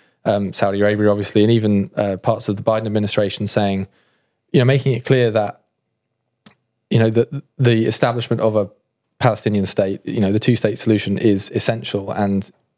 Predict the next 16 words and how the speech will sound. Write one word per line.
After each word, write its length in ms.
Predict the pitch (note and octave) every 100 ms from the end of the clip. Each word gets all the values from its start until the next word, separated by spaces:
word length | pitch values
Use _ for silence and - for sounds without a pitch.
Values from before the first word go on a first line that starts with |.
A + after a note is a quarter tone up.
| _ -
it 40 | -
has 180 | B2 A2
to 80 | A2
be 80 |
done 260 | G#2+ G#2 G2+
with, 200 | G2+ G2+
you 60 | - G#2
know, 40 |
something. 420 | G2 C#3 B2 G#2+ G2+ _ _ _ _ _ _ _ _ _ _
Effectively, 540 | - C3+ C3 B2 A#2+ A#2
Israel 300 | B2+ B2 A2
can't 300 | - A2+ A2
just 100 | -
act 240 | G#2+ G2+
unilaterally 600 | - G#2 G#2 G#2 - G#2 G#2+
now. 340 | G#2+ G#2+